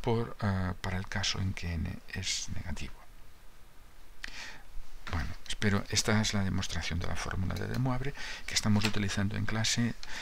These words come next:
un día tras otro para hacer cálculos de potencias de un, de potenciación de números complejos y para hacer,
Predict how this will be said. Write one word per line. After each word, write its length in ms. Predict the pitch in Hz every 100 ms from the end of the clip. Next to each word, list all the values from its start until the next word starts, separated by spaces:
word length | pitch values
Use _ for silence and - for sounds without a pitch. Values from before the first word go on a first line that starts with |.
| - -
un 120 | 101
día 160 | 98
tras 260 | - 98 -
otro 280 | 113 113 113
para 240 | 117 117
hacer 240 | - 131 -
cálculos 500 | 104 - 92 92 -
de 80 |
potencias 520 | - - 101 98 95 -
de 80 |
un, 180 | 87 90 - - - - -
de 260 | 92 90 87
potenciación 680 | 87 - 87 - - 98 98
de 80 | 92
números 440 | 92 90 90 -
complejos 640 | - 85 143 - - - - - - -
y 120 | 104 95
para 320 | - 92 87 85 85
hacer, 360 | - 104 101